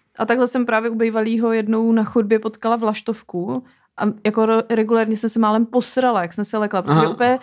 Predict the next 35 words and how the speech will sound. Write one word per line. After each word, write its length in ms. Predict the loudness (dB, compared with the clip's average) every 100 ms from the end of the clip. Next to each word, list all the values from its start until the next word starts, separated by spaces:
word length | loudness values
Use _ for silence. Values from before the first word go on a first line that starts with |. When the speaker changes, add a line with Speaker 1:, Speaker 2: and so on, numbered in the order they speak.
| -8
Speaker 1:
v 80 | -16
chodbě 560 | -2 0 0 0 0 0
baráků 800 | 0 2 2 0 -4 -6 -6 -10 -20 _ 0
nečekáš, 640 | 4 2 0 -2 0 0
že 260 | -2 -4 -4
poletí 420 | -2 -4 -4 -8
proti 280 | -6 -8 -4
tobě 200 | -2 -2
Speaker 2:
Ne, 20 | 0
Speaker 1:
pták 160 | 0
Speaker 2:
nečekáš. 160 | 0 -2
Speaker 1:
a 20 |
ještě 220 | -4 -2
tak 140 | -2 0
rychle. 580 | -2 -4 -4 -2 -2 -6 -18 _ _ -4
A 60 |
pak 160 | -4 -4
se 80 | -6
to 100 | -2
stávalo 360 | 0 0 0
docela 260 | -2 -4 -4
pravidelně 580 | -2 -4 -2 -2 -2 -2
a 40 |
na 100 | -4
to 100 | -4
si 120 | -8
stejně 280 | -2 2 4
nikdy 240 | 4 2
nezvykneš. 380 | 2 2 0 0
Speaker 2:
Nezvykneš. 420 | 0 0 -4 -6 -6
Speaker 1:
Takže 340 | -2 0 0
to 140 | 0 -2
bylo 180 | -2
docela 400 | -2 -8 -10 -4
nepříjemný. 540 | -2 -4 -6 -6 -4